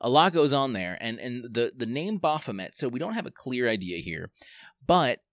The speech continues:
uh, medieval Greek, sometimes also called Byzantine Greek, has a, there, there are several references to Baphomet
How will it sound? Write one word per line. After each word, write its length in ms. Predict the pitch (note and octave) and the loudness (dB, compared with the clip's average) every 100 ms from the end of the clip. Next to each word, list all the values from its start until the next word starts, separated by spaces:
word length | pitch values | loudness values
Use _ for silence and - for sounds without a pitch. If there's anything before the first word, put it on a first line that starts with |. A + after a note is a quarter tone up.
| _ C3+ B2+ - | _ -14 -12 -6
uh, 220 | C3 B2 A2+ | 0 0 2
medieval 500 | C3 B2+ E3+ F#3+ E3+ | 4 4 4 4 4
Greek, 380 | A2+ F#2+ G2+ - | 2 -2 -2 -2
sometimes 340 | A#2+ A2+ G#2+ | -2 -2 -2
also 200 | G2 G2+ | -2 -2
called 280 | F#2 F2+ G2+ | -4 -6 0
Byzantine 600 | C3+ C3+ B2 F#2 F2+ E2 | 0 2 -2 -4 -6 -6
Greek, 380 | F2 E2 F2+ - _ _ _ _ _ _ - | -6 -8 -10 -14 _ _ _ _ _ _ -10
has 560 | A#2+ B2 B2 C3 C3 - - | -6 -4 -4 -4 -6 -8 -6
a, 360 | A#2 A#2 A#2 - G#2 - | -4 -2 -4 -8 -12 -8
there, 160 | B2+ A2 | -6 -2
there 140 | A#2 | -2
are 80 | A#2 | 0
several 260 | C3 D#3 | 0 0
references 680 | C3+ G#2+ A2 - F#2+ F#2 - - - - - | -2 -2 -6 -6 -4 -4 -8 -12 -20 -20 -8
to 400 | - A2+ G2+ G#2 - - | -2 0 0 -4 -8 0
Baphomet 600 | A#2+ B2+ B2+ A2+ A2 | 2 2 -2 -2 -4